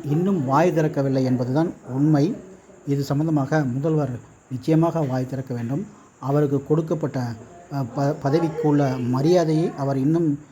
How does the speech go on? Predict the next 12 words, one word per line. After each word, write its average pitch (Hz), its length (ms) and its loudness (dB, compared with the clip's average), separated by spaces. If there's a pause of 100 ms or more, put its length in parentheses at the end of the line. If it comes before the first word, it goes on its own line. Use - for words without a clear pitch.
(140)
செய்யவில்லை 147 460 2
என்பதுதான் 131 480 0
நம்முடைய 131 300 0
தாழ்மையான 135 440 0
கருத்து. 127 600 -2 (260)
இது 131 120 -2
போன்ற 156 320 2
வீடியோக்களை 139 500 -2 (120)
தொடர்ந்து 156 520 0 (360)
உண்மையை 170 500 0 (260)
தெரிஞ்சுக்கணும்னா 147 640 0 (560)
என்னுடைய 131 280 0